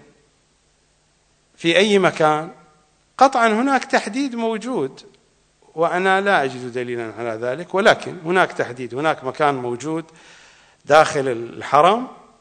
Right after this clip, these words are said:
بإمكان الزائر أن يسأل السدنة فيرشدونه. هناك مكان معلم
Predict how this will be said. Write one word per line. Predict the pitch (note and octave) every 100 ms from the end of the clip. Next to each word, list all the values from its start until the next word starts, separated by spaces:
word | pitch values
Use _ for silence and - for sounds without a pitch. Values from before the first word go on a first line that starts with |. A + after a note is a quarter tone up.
| _ _ -
بإمكان | C#3 C#3+ C#3 E3+ C#3+
الزائر | B2+ B2 D3 C3+ B2+ B2
أن | B2
يسأل | B2+ D3 B2 B2
السدنة | A#2 - C#3+ D#3 F3 G#3+ C4 - _ _ _ _ _ _ _ _ _ _
فيرشدونه. | E3+ F3 - F#3 G3 D3 B2+ C3
هناك | D3+ D#3+ C#3+
مكان | C#3 - F3+ G3 G#3 F#3+
معلم | D#3+ D#3 D3+ F#3+ F3 D#3 C#3